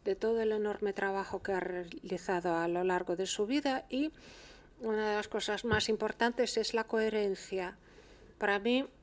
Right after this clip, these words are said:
mm, también ha sido muy interesante ver los archivos fotográficos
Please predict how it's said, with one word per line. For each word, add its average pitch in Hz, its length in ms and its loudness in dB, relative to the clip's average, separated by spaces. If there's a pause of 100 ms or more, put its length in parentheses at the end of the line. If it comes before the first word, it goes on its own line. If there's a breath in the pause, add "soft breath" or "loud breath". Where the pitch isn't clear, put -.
(320)
mm, 208 420 -10
también 202 380 2
ha 202 80 0
sido 214 240 2
muy 220 120 2
interesante 226 680 0
ver 214 240 0
los 202 340 -2
archivos 196 480 -2
fotográficos 196 1120 -2